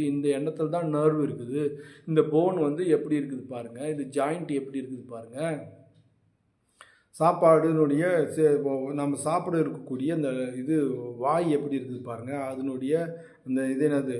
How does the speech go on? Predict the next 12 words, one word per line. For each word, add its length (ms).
யூசோபேகஸ் 680
எப்படி 240
இருக்குது 300
பாருங்க, 280
பேரிங்ஸ் 480
எப்படி 260
இருக்குது 280
பாருங்க, 300
லேரிங்ஸ் 460
எப்படி 280
இருக்குது 300
பாருங்க, 280